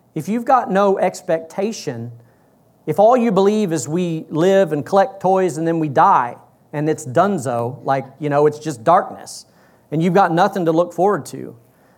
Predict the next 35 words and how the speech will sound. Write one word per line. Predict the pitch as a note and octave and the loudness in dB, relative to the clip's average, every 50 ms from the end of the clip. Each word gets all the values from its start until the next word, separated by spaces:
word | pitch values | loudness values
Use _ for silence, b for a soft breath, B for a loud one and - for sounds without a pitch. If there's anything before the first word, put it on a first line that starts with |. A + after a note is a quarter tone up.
| b b b | b b b
But | b G3+ G#3 | b 0 2
we | F#3+ E3+ G#3+ B3 A#3 | 2 2 2 2 0
do, | E3 F3 B3+ C#4 A#3+ | 0 0 0 0 0
we | F3+ F#3 F#3+ | 0 0 2
look | G#3 A3+ A3 A3+ A3+ | 2 2 2 0 -2
beyond | G3+ F#3 F#3 F#3 A3+ C4+ B3+ G3+ | -2 2 2 4 4 2 2 2
that, | D#3 C#3 B2 C3+ D3 | 0 0 0 0 -2
and | D#3 D#3+ F3+ | -2 -2 0
we | G#3 A#3 | 0 0
know | A3+ A3 A3 G#3+ | 2 4 4 4
that | F#3+ G#3 - - - - | 4 2 0 -2 -4 -14
true | - - - C4+ C4+ C4 A#3+ | -6 -2 0 2 2 2 2
reality | A#3 G#3 G3 G#3 A#3+ C4+ B3+ A#3 - G3 F#3 | 0 2 2 4 4 4 4 2 0 -4 -6
is | E3 D3 | -6 -4
beyond | D3 F3 F3 E3 E3+ F3+ F#3 F#3+ | -4 -2 0 2 2 0 0 -2
the | |
grave, | E3+ A#3+ A#3 A#3+ C4+ C4 F#3 C3+ A2 - - - b b b b b b | 0 2 4 4 6 4 4 2 0 -6 -14 -20 b b b b b b
okay? | - D#3 D#3+ E3 F3+ F3+ F#3+ A#3 C4 B3 - - b b b b b b b - | 0 0 2 2 4 4 4 4 2 0 -6 -14 b b b b b b b -4
And | D#3 E3 | -2 -2
this | G3+ G3+ | 0 2
goes | - A#3+ A#3 A#3 A3+ - | 4 4 4 4 2 0
for | - A3+ | -2 -2
you | F#3+ G3+ B3 A#3+ | 0 0 -2 -2
too. | - - C4+ C4+ A#3 F#3+ | -2 -2 0 2 2 2
He | - F#3 G#3 A3+ A#3+ | 2 2 2 4 4
has | A#3 B3 B3 A#3+ A#3+ | 4 4 4 2 2
called | - A3 G#3 A3 A3+ A3 - - - | 2 4 4 6 4 4 2 -2 -2
you. | F#3 A#3+ B3+ A#3 G3 B2+ G2+ - b b b b b b b | -2 0 0 0 0 -2 -4 -10 b b b b b b b
He | b G#3 A#3 B3 | b 0 2 4
will | A#3 A3 A#3+ B3 A#3 A3+ | 4 6 6 6 6 6
use | G3 E3+ A#3 B3 B3 B3 A#3 E3+ - - | 4 4 2 2 4 2 0 -2 -4 -8
you | F3 D3+ F3 B3 C4+ B3+ A#3 G#3 | -6 -2 2 4 4 4 4 2
for | - - G3+ G3 F#3 F3 | 0 2 2 2 2 2
His | D3+ G3 A3 A#3+ A#3+ B3 B3+ C4 B3+ - - b b b b b | 0 0 2 4 4 4 4 2 -2 -6 -14 b b b b b
high | b - - - G#3 G3+ G#3 G#3 G#3+ G#3+ G#3+ G#3+ G3+ | b -10 -4 0 2 4 4 4 4 4 2 0 -2